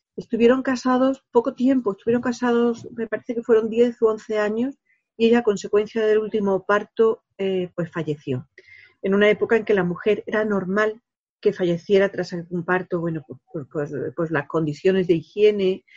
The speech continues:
y de la, y de la, de la propia época, pues que faltaban tantas cosas, ¿no? Él estaba, había estado profundamente enamorado de su mujer. Además, consideraba que la felicidad doméstica, bueno, pues era lo más importante en la vida de alguien,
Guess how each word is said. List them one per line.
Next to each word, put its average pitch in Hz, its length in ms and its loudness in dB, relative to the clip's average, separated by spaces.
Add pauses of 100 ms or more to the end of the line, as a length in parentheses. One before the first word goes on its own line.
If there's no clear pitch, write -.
(240)
y 202 160 2
de 170 160 2
la, 160 260 -2
y 175 160 -2
de 156 100 0
la, 143 500 -4
de 151 100 -2
la 143 160 -4
propia 170 380 0
época, 156 320 -6
pues - 100 -16
que 170 120 -18
faltaban 156 460 -6
tantas 139 300 -10
cosas, - 400 -14
¿no? 196 200 -12 (380)
Él 240 80 0
estaba, 262 320 2
había 240 220 4
estado 269 320 -2
profundamente 254 600 2
enamorado 196 560 0
de 160 100 -2
su 156 160 -10
mujer. 135 340 -10 (720)
Además, 208 580 0
consideraba 220 640 0
que 233 100 -2
la 202 160 2
felicidad 196 500 0
doméstica, 233 760 2
bueno, 202 260 0
pues 170 260 -4
era 214 440 -2 (140)
lo 208 220 0
más 247 260 0
importante 214 600 0
en 185 60 0
la 175 120 -6
vida 156 260 -4
de 135 100 -4
alguien, 135 420 -8